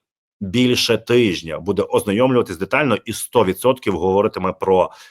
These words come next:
відновлення України і постачання озброєння, про що він казав в Римі.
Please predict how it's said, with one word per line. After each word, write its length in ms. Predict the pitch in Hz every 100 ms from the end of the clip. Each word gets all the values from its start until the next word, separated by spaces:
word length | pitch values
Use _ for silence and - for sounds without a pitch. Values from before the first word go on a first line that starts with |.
| _ _
відновлення 560 | 82 110 113 107 101 95
України 300 | 95 156 113
і 120 | 123
постачання 680 | 123 107 - 98 110 107 107 -
озброєння, 560 | 95 98 110 78 76
про 160 | - 87
що 440 | - - 113 -
він 140 | 87 90
казав 460 | 90 82 98 87 - _
в 160 | - 95
Римі. 280 | 107 80